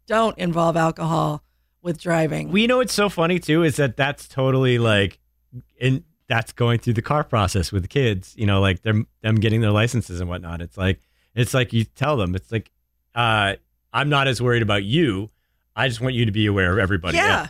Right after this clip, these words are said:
Speaker 2: Like,
Speaker 1: It, and that's
Speaker 2: just
Speaker 1: the
Speaker 2: your head's
Speaker 1: really
Speaker 2: gotta,
Speaker 1: hard
Speaker 2: gotta be on a
Speaker 1: part.
Speaker 2: swivel. The other day, I mean, we were at a stoplight. It's like the light turned, it turned green,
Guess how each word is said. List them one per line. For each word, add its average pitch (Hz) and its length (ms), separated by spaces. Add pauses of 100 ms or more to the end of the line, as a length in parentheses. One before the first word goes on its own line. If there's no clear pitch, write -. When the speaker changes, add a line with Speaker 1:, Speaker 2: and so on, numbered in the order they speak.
(100)
Speaker 2:
Like, - 140
Speaker 1:
It, 254 160
and 233 200
that's 220 140
Speaker 2:
just 202 140
Speaker 1:
the 226 220
Speaker 2:
your 139 140
head's 165 140
Speaker 1:
really 233 160
Speaker 2:
gotta, 185 140
Speaker 1:
hard 151 100
Speaker 2:
gotta 160 120
be 165 80
on 165 60
a 165 40
Speaker 1:
part. 160 60
Speaker 2:
swivel. 135 220 (240)
The 226 120
other 220 140
day, 220 380
I 131 60
mean, 143 180
we 151 160
were 147 80
at 139 140
a - 20
stoplight. 98 680
It's 110 120
like 120 140
the 131 100
light 117 320
turned, 117 520 (1080)
it 120 160
turned 113 280
green, 95 340